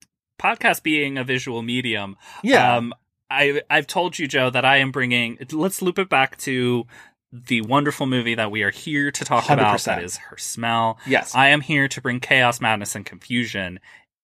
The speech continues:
Speaker 1: to this episode, much in the way that Becky Something brings
Speaker 2: Mm-hmm.
Speaker 1: chaos, madness, and confusion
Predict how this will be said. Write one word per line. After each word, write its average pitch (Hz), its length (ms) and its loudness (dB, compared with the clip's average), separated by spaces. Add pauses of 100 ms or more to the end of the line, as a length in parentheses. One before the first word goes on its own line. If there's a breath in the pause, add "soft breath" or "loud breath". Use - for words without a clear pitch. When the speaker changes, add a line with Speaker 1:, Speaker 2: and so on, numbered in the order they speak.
(200)
Speaker 1:
to 202 240 0
this 165 200 2
episode, 120 680 2
much 143 260 2
in 175 60 -2
the 165 80 -2
way 127 220 6
that 113 360 2
Becky 117 240 0
Something 127 540 -2
brings 101 260 -8
Speaker 2:
Mm-hmm. 139 100 -6
Speaker 1:
chaos, 123 400 4
madness, 107 340 -2
and 101 100 -12
confusion 101 480 -10